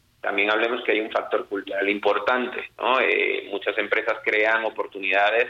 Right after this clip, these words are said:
y son oportunidades de empleo formal, pero todavía la informalidad, eh, pesa mucho en este país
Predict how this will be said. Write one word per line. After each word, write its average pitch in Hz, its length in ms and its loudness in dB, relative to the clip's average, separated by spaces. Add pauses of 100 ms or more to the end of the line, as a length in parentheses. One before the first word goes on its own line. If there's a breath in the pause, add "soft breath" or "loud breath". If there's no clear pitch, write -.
y - 60 -16
son 95 140 -8
oportunidades 95 560 -2
de 101 80 0
empleo 98 360 0
formal, 120 540 0 (540)
pero 101 240 2
todavía 101 480 4
la 135 80 -2
informalidad, 120 920 0
eh, 98 220 -6 (140)
pesa 123 260 0
mucho 117 400 -2 (200)
en 101 180 -6
este 101 200 0
país 101 380 2